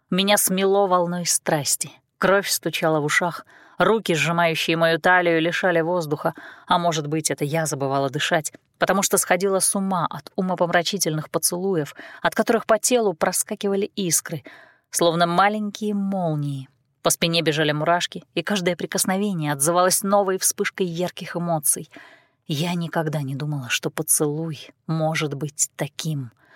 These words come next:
Мы стали единым целым,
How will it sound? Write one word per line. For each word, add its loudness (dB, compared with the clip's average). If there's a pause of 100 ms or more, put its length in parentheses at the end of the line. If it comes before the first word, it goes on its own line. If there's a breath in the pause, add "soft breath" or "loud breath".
(580 soft breath)
Мы 0
стали 2
единым -2
целым, 0